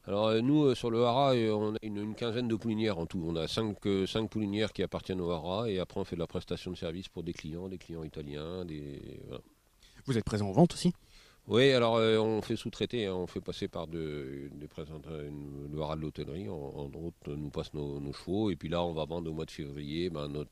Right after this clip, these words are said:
Speaker 1: euh, étalon Sandoaki, là, qui sert plus de trop en France. Et puis deux, deux poulains pour des clients. Mais généralement, c'est le haras de l'hôtellerie qui passe nos chevaux.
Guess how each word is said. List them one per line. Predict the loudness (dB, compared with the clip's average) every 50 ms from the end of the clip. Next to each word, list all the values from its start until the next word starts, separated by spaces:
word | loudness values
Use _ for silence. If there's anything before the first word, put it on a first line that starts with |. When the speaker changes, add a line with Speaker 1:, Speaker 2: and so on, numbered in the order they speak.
| _ -10
Speaker 1:
euh, | -10 -8 -6 -6 -6 -6
étalon | -8 -8 -8 -8 -8 -8 -10
Sandoaki, | -8 -8 -8 -6 -6 -6 -8 -8 -8 -8
là, | -8 -8
qui | -10 -12 -14 -12 -10 -10 -10 -10
sert | -10 -12 -12 -14
plus | -12 -14 -14
de | -14
trop | -14 -12 -10 -8 -8
en |
France. | -10 -10 -10 -10 -10 -10 -10 -14
Et |
puis | -16 -16 -14
deux, | -12 -10 -10 -8
deux | -4 -4 -4
poulains | -4 -4 -4 -4 -4 -4
pour | -6 -8 -10
des | -10
clients. | -10 -8 -6 -6 -6 -6 -8 -14 -20 -20 -20 _ _ -8
Mais | -6
généralement, | -4 -2 0 0 0 0 0 0 -2
c'est | -2 -4 -4
le | -4 -2
haras | -2 -2 -2
de | -4
l'hôtellerie | -6 -8 -8 -10 -10 -8 -8 -8 -8
qui | -10 -12
passe | -14 -14 -16 -14
nos | -16 -16
chevaux. | -16 -16 -20 -20